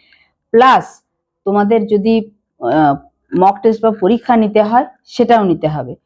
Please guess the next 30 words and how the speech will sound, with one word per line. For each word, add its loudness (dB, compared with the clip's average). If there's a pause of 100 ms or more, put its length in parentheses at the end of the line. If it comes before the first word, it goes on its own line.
(840)
পরীক্ষা 2
কিন্তু -2
ডেট 2
দেওয়া 2
হয়ে 0
গেছে, -2
যেটা, -4 (200)
সেটা -8
হচ্ছে -12 (140)
ফোর্থ 0 (100)
সেমিস্টারের 0
সঙ্গে। -2 (500)
যদি 2
ফোর্থ 0
সেমিস্টারের 2
সঙ্গেই 2
পরীক্ষা 0
হয়, 0 (420)
এখনো 2 (140)
ফোর্থ 0
সেমিস্টারের 2
পরীক্ষা 0
নিয়ে 2
যথেষ্ট 0 (140)
দাবি 2
উঠছে -2
যে -2 (460)
ফোর্থ 0
সেমিস্টারের 2
পরীক্ষাটা, 2